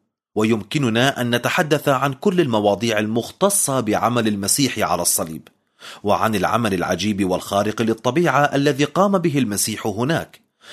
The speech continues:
وعن كيف أنه اشترى خلاصنا الأبدي، ولكني أريد بالحري أن أنظر وحسب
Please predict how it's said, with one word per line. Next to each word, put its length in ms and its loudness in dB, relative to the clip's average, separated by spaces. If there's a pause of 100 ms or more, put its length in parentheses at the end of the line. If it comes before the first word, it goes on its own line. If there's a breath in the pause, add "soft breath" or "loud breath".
(160 loud breath)
وعن 280 2
كيف 320 0
أنه 340 2
اشترى 420 2
خلاصنا 600 2
الأبدي، 600 -2 (600)
ولكني 640 -2
أريد 300 2
بالحري 580 0
أن 320 -6
أنظر 320 0
وحسب 680 0